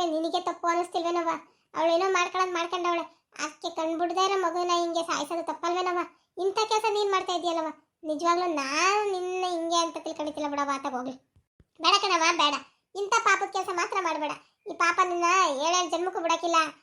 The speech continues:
ಕಾಡ್ತತೆ. ಅದೇನೋ ಹೇಳ್ತಾರಲ್ಲ, ಹಂಗೆ ಮಗಳ ಮೇಲೆ ಕೂಡ್ ಪ್ರೀತಿಗೆ ನಿನಗೆ ಗೊತ್ತಾಯ್ತಾ ಇಲ್ಲ. ಏನಾರ ಆಗ್ಲಿ ಕಣವ್ವ, ವಿಷಯ ಅಪ್ಪಂಗೆ ಎಲ್ಲಾರ್ಗೂ ಹೇಳು. ಅದೇನಾಯ್ತೋ ಆಗ್ಲಿ, ಕೂತು ಮಾತಾಡೋಣ.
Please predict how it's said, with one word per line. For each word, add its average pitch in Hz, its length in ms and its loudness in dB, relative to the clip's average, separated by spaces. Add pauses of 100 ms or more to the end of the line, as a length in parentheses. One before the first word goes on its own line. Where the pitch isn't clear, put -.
(180)
ಕಾಡ್ತತೆ. 349 680 0 (260)
ಅದೇನೋ 320 240 2 (120)
ಹೇಳ್ತಾರಲ್ಲ, 349 380 2
ಹಂಗೆ 349 160 2
ಮಗಳ 330 300 0
ಮೇಲೆ 349 140 0
ಕೂಡ್ 349 220 -2
ಪ್ರೀತಿಗೆ 349 460 0
ನಿನಗೆ 349 420 0
ಗೊತ್ತಾಯ್ತಾ 320 460 0
ಇಲ್ಲ. 311 100 0 (580)
ಏನಾರ 415 300 4 (100)
ಆಗ್ಲಿ 381 140 0
ಕಣವ್ವ, 370 260 0 (340)
ವಿಷಯ 415 280 0 (100)
ಅಪ್ಪಂಗೆ 370 340 -2
ಎಲ್ಲಾರ್ಗೂ 330 360 0
ಹೇಳು. 311 320 0
ಅದೇನಾಯ್ತೋ 392 1120 0
ಆಗ್ಲಿ, 403 320 -2
ಕೂತು 427 260 -4
ಮಾತಾಡೋಣ. 392 500 0